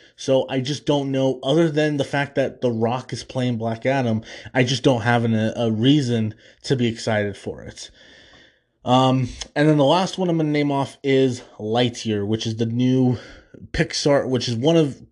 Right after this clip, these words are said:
the two films that Pixar has coming out this year. Um, and hopefully this stays a theatrical release.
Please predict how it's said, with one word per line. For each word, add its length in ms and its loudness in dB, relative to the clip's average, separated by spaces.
the 140 2
two 260 2
films 320 2
that 160 0
Pixar 400 -2
has 180 -2
coming 260 -2
out 160 -2
this 180 -6
year. 280 0
Um, 240 -4
and 140 -2
hopefully 720 0
this 400 2
stays 540 2
a 40 -6
theatrical 600 -4
release. 640 0